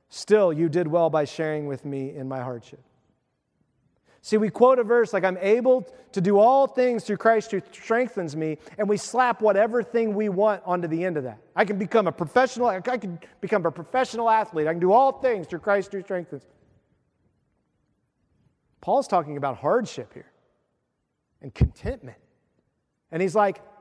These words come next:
"I can't be content and go through hardship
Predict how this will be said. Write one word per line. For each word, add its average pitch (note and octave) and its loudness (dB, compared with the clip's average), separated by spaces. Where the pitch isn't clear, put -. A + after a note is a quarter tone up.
"I F#3 2
can't C4 -2
be A3 0
content F#3+ -2
and E3+ -6
go F3+ 4
through F#3 -2
hardship G#3 2